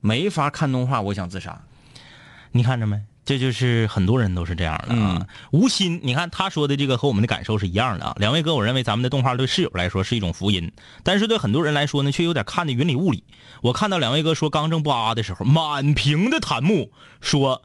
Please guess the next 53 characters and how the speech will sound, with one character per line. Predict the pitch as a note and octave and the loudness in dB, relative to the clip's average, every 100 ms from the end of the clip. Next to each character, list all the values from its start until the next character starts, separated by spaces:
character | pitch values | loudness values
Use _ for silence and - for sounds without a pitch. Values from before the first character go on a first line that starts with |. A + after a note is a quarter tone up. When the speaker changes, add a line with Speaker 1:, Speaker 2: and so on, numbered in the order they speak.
| - | 0
Speaker 2:
应 | D#3 D3 | 2 4
该 | D3 | 2
读 | B2 A#2+ - | 0 -2 0
呃。 | B2+ G#2+ G#2+ _ | 2 2 0 _
Speaker 1:
嗯， | C3+ B2+ G#2 - - | 0 2 0 -6 -6
这 | - C#4+ | -2 0
个 | F#3 | 0
其 | - A3 | 0 -4
实 | G#3 F#3+ | 0 0
是 | - G#3 F3 D#3+ C#3 B2+ - | 2 0 2 2 2 0 -4
我 | G2+ G2 F#2 F2+ | -6 -4 -4 -2
觉 | A2 | 0
得 | C#3+ F#3 | 0 0
从 | - C3+ D#3 F#3 F3+ E3 D3+ C3 | -4 -2 0 0 0 2 2 2
某 | G2+ | 2
个 | E3+ | 0
角 | A2+ E2+ | -2 -2
度 | E3+ | -2
来 | C#3+ | 0
说， | B2+ B2+ B2 | -2 -2 -2
这 | F3+ | -2
是 | F3+ | -2
好 | G3+ - - | -2 -4 -4
事 | G2+ | -4
儿。 | E2+ - | -4 0
Speaker 2:
嗯。 | C#3+ B2+ F2 - | 0 2 -2 -6
Speaker 1:
这 | F3+ | -4
是 | G3+ | -4
好 | - - | -6 -8
事 | G#2 | -8
儿， | - - - - - | -8 -12 -20 -20 -4
因 | G#3 A#3+ | 0 2
为 | A#3 | 2
如 | F#3+ B3 | 2 0
果 | C3+ F2+ | -2 -2
一 | F#2+ | 0
个 | C#3 G3 | 0 2
东 | D3 | 0
西 | C#3 | 0
啊 | G2 - | -2 -2
扔 | C3 F#3 G3+ | -2 0 0
出 | E3+ F#3 | 0 -2
去 | A#3+ - _ - | -2 -4 _ -4
就 | D#3+ | -2
石 | - D#3+ | 0 -2
沉 | D3 D#3+ | 0 -2
大 | D#3 | -4
海 | - - | -6 -10
了， | - - | -6 0
Speaker 2:
嗯， | A#2+ F#2 | 0 2
嗯。 | G2 F2+ C3+ | 2 4 4
Speaker 1:
没 | F#3+ C#4 | 2 0
有 | E3 E2 | -2 -4